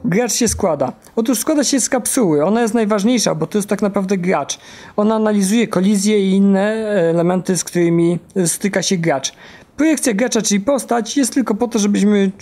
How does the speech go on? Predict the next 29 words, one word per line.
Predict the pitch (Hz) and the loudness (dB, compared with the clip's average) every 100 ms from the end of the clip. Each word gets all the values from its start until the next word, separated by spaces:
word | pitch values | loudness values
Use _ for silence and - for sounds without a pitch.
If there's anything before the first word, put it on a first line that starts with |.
| - | 0
mogli | 202 202 190 | 2 2 0
się | 185 202 | 0 0
uosobić | 196 185 202 147 120 - - - - - | 0 0 -2 -2 -6 -10 -16 -20 -10 -4
z | 165 | -4
postacią. | - 180 - 147 214 269 262 - - - | -2 -4 -2 -2 0 0 -2 -10 -8 -4
Jest | 302 | -2
też | 269 - | -2 0
kamera, | 220 214 208 | 0 2 0
z | - | 0
której | 190 170 | -2 0
widzimy | 160 185 160 | 0 0 0
grę | 147 185 254 277 | 0 0 0 -2
oraz, | 196 190 202 202 | 0 0 0 0
y, | 196 185 | 0 0
w | 170 | 0
tym | 240 | -2
przypadku | 208 220 214 202 | -2 -2 -2 0
najważniejszy | 196 196 220 277 202 | 2 2 0 0 2
element, | 202 247 240 | 2 2 0
czyli | - 220 | 0 0
kamera | 202 202 208 220 208 | 0 0 2 2 0
boom. | 185 254 160 131 - _ _ | 2 2 0 -2 -6 _ _
Jest | 175 165 | -6 0
to | 202 | 2
element, | 202 262 220 220 | 2 2 2 0
który | - 220 240 | -2 0 0
steruje | 220 233 233 247 254 262 269 254 | 0 0 2 2 2 0 -2 -2
de | 277 | -2
facto | 269 269 294 | -2 0 -2